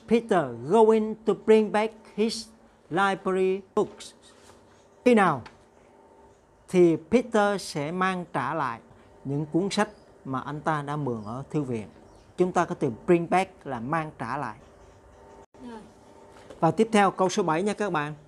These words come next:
Speaker 1: "When is your landlord going to turn on the heat?"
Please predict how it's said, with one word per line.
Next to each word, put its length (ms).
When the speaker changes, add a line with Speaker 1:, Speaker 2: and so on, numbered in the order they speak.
Speaker 1:
"When 200
is 460
your 300
landlord 560
going 440
to 160
turn 180
on 440
the 460
heat?" 120